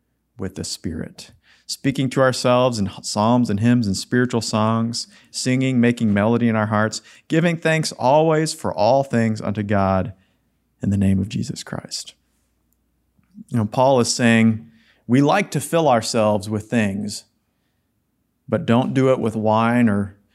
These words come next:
fill in the blank, right, of whatever it is, uh, sports, accumulating things, right, to,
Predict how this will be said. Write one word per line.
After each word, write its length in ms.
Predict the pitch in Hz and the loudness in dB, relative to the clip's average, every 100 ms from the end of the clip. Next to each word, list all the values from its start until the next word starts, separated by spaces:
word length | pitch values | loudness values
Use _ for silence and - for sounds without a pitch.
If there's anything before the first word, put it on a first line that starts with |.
| _ | _
fill 240 | - 220 | 0 2
in 100 | 175 | 2
the 80 | 131 | 2
blank, 440 | 107 127 101 - - | 2 0 0 -10 -6
right, 320 | 107 113 110 _ _ _ _ _ _ | -4 -4 -6 _ _ _ _ _ _
of 160 | - 107 | -10 -4
whatever 460 | 117 123 131 123 107 | 0 2 2 2 0
it 80 | |
is, 440 | 101 95 92 - - _ - | 0 -2 -4 -10 -12 _ -8
uh, 260 | 92 95 90 _ _ _ | -2 -2 -4 _ _ _
sports, 520 | - - 131 131 127 | -12 -4 2 2 2
accumulating 680 | 107 - 135 127 127 123 113 | -4 0 2 4 4 4 2
things, 640 | 113 117 117 120 120 - - _ _ _ _ _ - | 2 2 4 2 -2 -6 -14 _ _ _ _ _ -4
right, 380 | 120 120 - - | -2 -2 -6 -4
to, 180 | 123 | -4